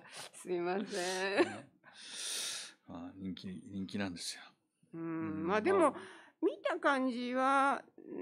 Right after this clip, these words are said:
Speaker 2: なんかね、あー、こういうの好きな人いるんだ、いるだろうなとは思った。
Speaker 1: <laughs> なんだそれ。いや、
Speaker 2: え？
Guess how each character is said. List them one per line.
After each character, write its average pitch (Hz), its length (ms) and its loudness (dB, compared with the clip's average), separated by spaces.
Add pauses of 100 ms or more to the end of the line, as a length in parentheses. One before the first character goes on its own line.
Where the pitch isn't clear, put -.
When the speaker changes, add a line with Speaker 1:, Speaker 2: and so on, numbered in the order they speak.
Speaker 2:
な 294 100 4
ん 285 100 4
か 214 80 4
ね、 208 100 6
あ 226 200 6
ー、 - 20 4
こ 269 180 -2
う 320 80 4
い 359 60 6
う 339 40 6
の 302 80 2
好 - 80 -6
き 330 140 0
な 311 80 2
人 - 180 -2
い 202 100 2
る 269 120 0
ん 330 80 4
だ、 262 160 0
い 202 140 -2
る 269 120 -6
だ 277 140 2
ろ 208 140 4
う 185 40 4
な 208 240 6
と - 180 4
は 185 120 12
思 - 20 6
っ - 40 2
た。 - 40 6
Speaker 1:
<laughs> - 20 6
な 180 60 6
ん - 40 4
だ 175 100 8
そ 156 180 6
れ。 151 120 2 (320)
い - 40 6
や、 - 120 8
Speaker 2:
え？ 494 80 4